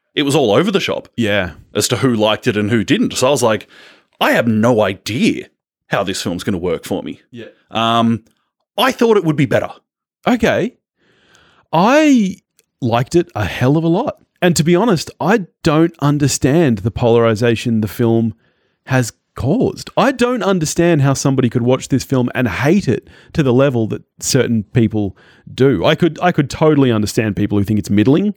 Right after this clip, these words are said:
Speaker 2: I think that's a totally fair kind of assessment of the film. Uh, I actually really, really, really enjoyed the film a lot more than I was expecting to. And maybe it's because I had heard such mixed things, I thought it wasn't gonna be great, but I really loved it.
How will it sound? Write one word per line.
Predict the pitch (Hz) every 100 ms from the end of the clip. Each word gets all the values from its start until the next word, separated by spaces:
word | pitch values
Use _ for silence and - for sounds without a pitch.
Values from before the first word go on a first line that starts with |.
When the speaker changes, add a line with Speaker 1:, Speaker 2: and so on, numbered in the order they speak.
| _ 120
Speaker 2:
I | 113
think | 123 -
that's | 110 110 - -
a | 113
totally | - - 135 120 98
fair | 101 - 104 90 85 _ - - _ _ _ -
kind | 131 107
of |
assessment | 92 - 90 - -
of |
the | 95
film. | 110 - - - _ - _ _ _
Uh, | 135 131 135 -
I | - 170 190 -
actually | 120 - 131 104
really, | 101 120 113
really, | 95 104 117 101
really | 87 113 127 110
enjoyed | 98 95 107
the | 107
film | - 92 90
a |
lot | 107 107 -
more | 107 101
than | 98
I | 101
was | 95
expecting | 92 107 104 131 107
to. | 95
And | 107
maybe | 127 165 214 147
it's |
because | - - 123 185
I |
had | 131
heard | 107 98
such | 117 -
mixed | 104 95 -
things, | 101 98
I | 101
thought | - 120 113
it | 117 113
wasn't | 110 113
gonna | 101 92
be | 90
great, | 98 147 226 -
but | 120 - -
I | 143 151 -
really | 101 104 123
loved | 113 143 156
it. | -